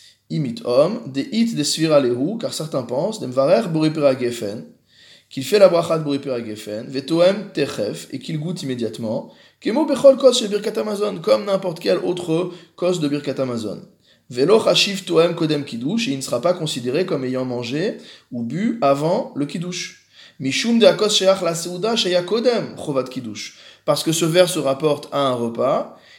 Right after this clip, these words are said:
qui a été commencé avant qu'on ait l'obligation de faire Kiddush. Ou Mimela Shuv En Sarich Levarech Ledidhu, Boré Peri Geffen Al Kos Sheni, et donc selon cet avis-là,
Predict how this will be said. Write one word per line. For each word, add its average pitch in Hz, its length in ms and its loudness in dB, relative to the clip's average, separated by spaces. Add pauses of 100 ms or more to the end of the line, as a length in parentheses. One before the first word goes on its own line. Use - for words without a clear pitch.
(120)
qui 156 220 2
a 147 100 6
été 143 400 0
commencé 139 840 -4
avant 147 340 0
qu'on 165 200 -4
ait 185 100 0
l'obligation 139 840 -2
de 143 120 -6
faire 143 220 -4
Kiddush. - 580 -12 (440)
Ou 135 80 0
Mimela 202 480 4
Shuv 233 340 2
En 185 100 2
Sarich 180 300 2
Levarech 143 440 4 (180)
Ledidhu, 120 720 -4 (300)
Boré 156 300 2
Peri 156 220 0 (180)
Geffen 170 460 0
Al 135 160 0
Kos 143 240 -2
Sheni, 117 460 -6 (260)
et 135 80 0
donc 143 200 -2
selon 196 240 0
cet 160 200 -2
avis-là, 117 600 -2